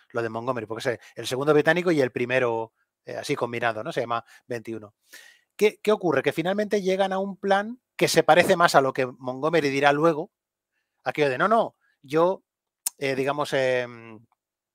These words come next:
fijé a los alemanes aquí y Bradley dio el gancho". Eh, perforó en Cobra, en el extremo, eh, oeste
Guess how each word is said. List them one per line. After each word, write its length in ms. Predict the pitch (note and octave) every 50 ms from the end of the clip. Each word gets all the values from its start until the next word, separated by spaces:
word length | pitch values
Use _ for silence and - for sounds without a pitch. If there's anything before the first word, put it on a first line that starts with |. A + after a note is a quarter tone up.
| _ - - - -
fijé 500 | - - - D3+ C#3+ - - F3+ F3+ F#3
a 80 | E3+
los 160 | D#3 D3 - E3
alemanes 440 | C#3+ C#3+ C#3 D3 D3 D#3 D#3+ -
aquí 400 | E3+ D#3+ - F3+ F3+ F#3 A3 A#3+ _ _ _ _ _
y 160 | - D3+ D3+
Bradley 460 | B2+ C#3+ D#3+ D#3+ D#3+ E3+ F3 F3 F#3
dio 180 | D#3+ D3+ C#3+ C3+
el 120 | B2+ B2+
gancho". 420 | A#2+ B2 B2+ A#2 - - G#2 - _ _ _ _ _ _ _ _ _ _ _ _ _ _
Eh, 140 | C3 A#2 A2+
perforó 420 | - C3 B2 - - B2+ C3+ D3
en 120 | D#3 D3+
Cobra, 440 | C3+ - F3+ F#3 G3+ A3 B3 C#4+ - _ _ _ _ _ _ _ _ _ _
en 120 | B2+ B2
el 80 | A#2 A#2
extremo, 760 | A2 - - D#3 D#3 D3+ C#3+ C#3 C3+ B2+ B2 A#2 A2 G#2+ _ _ _ _ _ _ _ _ _ _ _
eh, 160 | - C3 A#2+ A#2
oeste 460 | - C#3 E3 F#3 - - B3+ C#4+ -